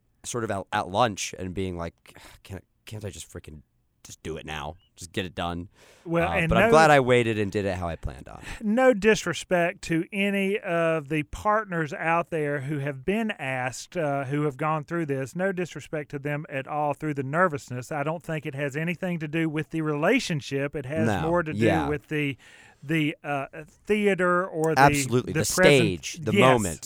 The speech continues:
Speaker 2: the
Speaker 1: Yeah, it's a big
Speaker 2: presentation.
Speaker 1: moment to live up to, you know?
Speaker 2: <laughs> Now, this is the Carolina Outdoors, so we have to delve in. We've already taken this, uh, r-, romantic interlude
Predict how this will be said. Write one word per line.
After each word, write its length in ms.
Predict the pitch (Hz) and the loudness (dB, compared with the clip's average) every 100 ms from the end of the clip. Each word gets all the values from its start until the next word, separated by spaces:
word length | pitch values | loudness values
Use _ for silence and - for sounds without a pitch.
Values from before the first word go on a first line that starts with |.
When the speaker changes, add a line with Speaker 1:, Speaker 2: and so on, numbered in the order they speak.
| - | -4
Speaker 2:
the 80 | |
Speaker 1:
Yeah, 140 | 107 90 | -2 0
it's 100 | 170 | 0
a 40 | |
big 60 | 160 | 4
Speaker 2:
presentation. 240 | 175 147 | 4 4
Speaker 1:
moment 360 | 147 147 135 107 | 6 6 4 -2
to 80 | 120 | -4
live 180 | 110 101 | -2 0
up 180 | 107 - | -2 -4
to, 260 | 110 73 | -10 -8
you 60 | 76 | -10
know? 240 | 80 87 101 | -8 -10 -12
Speaker 2:
<laughs> 40 | - - - - | -20 -20 -20 -8
Now, 140 | 170 | -4
this 220 | 165 254 240 | 0 0 2
is 160 | 208 | 0
the 100 | 170 | 0
Carolina 500 | - 185 180 165 160 | 0 4 4 4 2
Outdoors, 500 | 143 135 127 147 127 | 2 0 0 0 0
so 100 | - | 0
we 220 | 160 202 175 | 2 2 2
have 180 | 165 - | 0 -2
to 80 | 143 | -6
delve 440 | 117 165 170 156 | 0 4 4 4
in. 300 | 160 147 139 | 2 0 0
We've 220 | 139 147 | 0 2
already 260 | 147 160 151 | 2 2 0
taken 380 | - 170 - 147 | -2 -4 -2 -2
this, 280 | 147 147 - - - - | 0 -2 -6 -20 -20 -4
uh, 100 | 151 | -2
r-, 280 | 135 135 185 | 0 -4 -4
romantic 680 | 156 160 156 175 - 160 - | 0 2 2 0 0 -4 -4
interlude 720 | 180 180 185 156 156 151 147 | -2 0 2 4 4 4 2